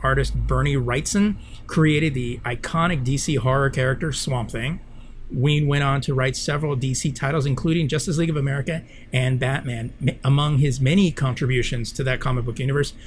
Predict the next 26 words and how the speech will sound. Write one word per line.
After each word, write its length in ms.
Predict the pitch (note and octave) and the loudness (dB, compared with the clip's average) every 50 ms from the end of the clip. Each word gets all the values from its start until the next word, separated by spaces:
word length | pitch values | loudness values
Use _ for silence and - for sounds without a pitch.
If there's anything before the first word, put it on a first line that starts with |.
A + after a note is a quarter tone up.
| - - - | -18 -8 2
Wein 240 | - E3 E3 E3 D3+ | 4 6 6 6 4
co-created 640 | - D#3+ D#3 D#3 - - D#3 D3 C#3+ C#3+ D3+ C#3 C3+ | 4 2 2 2 2 0 4 4 4 4 4 2 0
the 240 | C3 B2+ B2 B2 A#2+ | 0 0 0 0 0
Human 300 | A#2 - C#3 C3 C3+ B2 | 0 2 2 2 2 2
Target, 420 | - C3+ C3 D3 D3+ F3+ G#3 - - - - - - - | 2 0 0 2 2 0 -2 -2 -6 -18 -20 -18 -6 2
Lucius 440 | C#3 C#3 D3 C3 - D#3 C3+ - | 4 4 4 4 2 -2 -4 -2
Fox, 460 | - - D3+ E3+ A3 - - - - - | -2 -2 -2 -2 -2 -4 -8 -10 -10 -4
and 160 | - C#3 C#3+ C#3 | 0 0 0 0
the 60 | C3 | 0
third 340 | - - D3 D3 D3 - - | 0 2 2 2 0 0 -2
incarnation 640 | C#3+ D3+ - - C3+ B2+ B2+ B2 A2+ - - C3 - B2+ | -4 -2 0 0 0 0 0 -2 -4 -4 -4 -4 -4 -4
of 180 | B2 A2+ - | -6 -6 -6
Clayface. 680 | - - C3 C3 B2+ - - - - - - - - - - - - - - - - - - - - - - - - - - | -6 -4 -2 -2 -2 -2 -4 -6 -6 -6 -8 -8 -10 -12 -14 -16 -16 -16 -16 -18 -16 -16 -16 -18 -18 -18 -18 -18 -18 -8 -4
But 320 | C#3 B2+ C#3 C#3 C3+ C3 - | 0 2 2 2 2 0 -2
it 160 | D#3 D#3+ - | -4 -4 0
was 260 | C#3+ C#3+ C#3+ B2+ - - - - - - - - - - - - - | 0 2 2 0 -2 -6 -12 -16 -16 -16 -18 -16 -16 -16 -16 -2 0
at 240 | D3 E3 - - - | 0 0 0 0 0
Marvel 480 | C#3+ C#3 D3+ E3 F3+ F3 D3+ D3 C3+ | 2 2 4 2 2 2 2 2 2
when 260 | C3 C3 C3 B2+ A#2+ | 2 0 0 -2 0
Wein 260 | B2+ C#3 C#3+ C#3+ D3+ - | 0 2 2 0 0 0
unleashed 380 | - C#3+ C#3 C3 C3+ C3 - - | -2 -2 0 0 0 -2 -2 -2
his 120 | C3+ B2+ | -4 -2
most 240 | C#3+ C3+ C3+ C3+ - | 0 0 0 -2 -4
popular 460 | - - C#3 C3+ - E3 D3+ D3 C#3+ | -4 -4 -4 -2 0 -2 0 0 -2
creation, 680 | C3 - - D#3+ C#3 A#2+ A#2 A#2 A#2 - - A#2+ A2+ - - - - - - - - | -2 -4 -2 -2 0 0 0 0 -2 -4 -6 -8 -8 -10 -12 -16 -18 -16 -18 -6 0
Wolverine. 580 | B2 B2 A#2+ A#2+ B2 A#2+ B2 A#2+ A#2 A2+ A2 | 2 2 2 2 2 0 0 0 -2 -4 -6